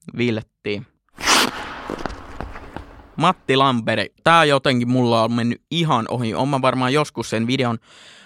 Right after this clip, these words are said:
ö, jostain tsekannut, mutta siis tilannehan oli kaksituhatta seitsemäntoista semmonen, että Jukurien ja Ässien välisessä ottelussa Jukur-, ö, to-, korjaan, Ässien peli ei ollut mennyt ihan suunnitelmien mukaisesti ja Matti Lamperi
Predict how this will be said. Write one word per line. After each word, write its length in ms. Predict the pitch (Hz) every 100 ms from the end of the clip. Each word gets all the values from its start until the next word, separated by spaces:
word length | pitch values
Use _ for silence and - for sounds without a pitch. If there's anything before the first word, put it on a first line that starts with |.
| - 113
ö, 140 | 110
jostain 400 | 127 - 113 110
tsekannut, 480 | 160 143 139 127 117
mutta 400 | 120 - - 120
siis 380 | 135 123 120 -
tilannehan 500 | 156 156 131 127 123
oli 260 | 143 143 135
kaksituhatta 460 | - 151 - 139 127
seitsemäntoista 640 | 147 135 123 120 120 120
semmonen, 480 | - 123 117 113 107
että 280 | 107 _ 110 120 _ -
Jukurien 920 | 117 127 123 113 113 107 113 113 117 -
ja 200 | 120 110
Ässien 340 | 139 - 123 117
välisessä 400 | 117 120 - 123
ottelussa 580 | 123 117 113 - 117 - - - _ - -
Jukur-, 400 | 139 135 120 110
ö, 300 | 117 117 117 -
to-, 260 | 127 120 -
korjaan, 360 | 135 127 123 101
Ässien 460 | 151 - - 110
peli 300 | - 139 117
ei 180 | 123 120
ollut 260 | 117 117 113
mennyt 180 | 110
ihan 180 | 117 120
suunnitelmien 680 | - 143 113 - 104 95 147
mukaisesti 640 | 185 - 117 120 117 -
ja 180 | 113 117 -
Matti 280 | 139 -
Lamperi 420 | 120 123 113 113